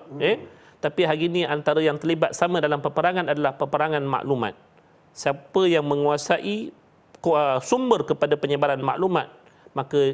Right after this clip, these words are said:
Speaker 2: dia dikatakan akan memenangi peperangan persepsi yang awal sebelum daripada dia memenangi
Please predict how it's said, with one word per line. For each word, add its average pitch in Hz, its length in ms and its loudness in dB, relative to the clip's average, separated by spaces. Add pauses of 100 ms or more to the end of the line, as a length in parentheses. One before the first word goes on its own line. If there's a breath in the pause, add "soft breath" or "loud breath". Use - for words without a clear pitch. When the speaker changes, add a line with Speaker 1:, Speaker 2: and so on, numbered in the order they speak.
(220)
Speaker 2:
dia 139 240 -2
dikatakan 135 640 0
akan 131 280 -4
memenangi 127 460 -2
peperangan 120 540 -2
persepsi - 680 -6
yang 110 260 -2
awal 202 320 2
sebelum 160 320 0
daripada 131 340 0
dia 120 140 0
memenangi 123 400 -2